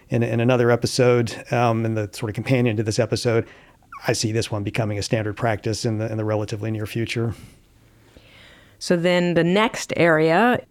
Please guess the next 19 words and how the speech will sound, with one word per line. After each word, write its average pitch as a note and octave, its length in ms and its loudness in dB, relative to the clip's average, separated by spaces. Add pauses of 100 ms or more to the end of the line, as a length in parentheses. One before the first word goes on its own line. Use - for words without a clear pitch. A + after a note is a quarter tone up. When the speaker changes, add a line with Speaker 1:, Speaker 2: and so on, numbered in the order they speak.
Speaker 2:
is E3+ 300 0
implementation F#3 760 0
of D#3 80 0
methods E3 720 0 (320)
to F#3+ 120 2
ensure F#3 340 2
that F3+ 180 0
learning F#3+ 260 2
is F#3+ 160 2
retained F3 720 0
and E3+ 160 0
applied D#3+ 320 0
over D#3 180 0
time. D#3 360 -2
And D3+ 120 -4 (120)
thirty-seven F3+ 600 0
point - 320 -2 (360)
four F#3+ 220 4
percent G3 640 -2